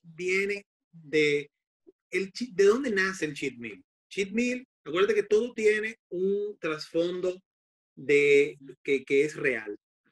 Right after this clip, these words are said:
Y eso se llama refeed o realimentaciones. Cuando tú tienes a un atleta y lo tienes en un constante estrés alimentario,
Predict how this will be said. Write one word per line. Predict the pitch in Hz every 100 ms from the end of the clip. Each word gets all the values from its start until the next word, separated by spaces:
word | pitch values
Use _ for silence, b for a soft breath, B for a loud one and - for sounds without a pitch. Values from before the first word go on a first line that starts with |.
| _ _ _ -
Y | 160
eso | 165 190
se | 190
llama | 170 170 180 -
refeed | - 165 - 180 160 -
o | - 131
realimentaciones. | 139 165 156 156 147 143 131 - 151 127 - _ _ _ _ _ _ _ _ _ _
Cuando | 151 151
tú | 156 208
tienes | 226 226
a | 214
un | 214
atleta | 185 190 196 135 117 - _ _ _ _ _ _ _ _ _ -
y | 131
lo | 131
tienes | 156 175 175
en | 165
un | 185
constante | 190 185 180 - - 151 170 175 180 143
estrés | - - 147 156 -
alimentario, | - 143 135 127 135 117 101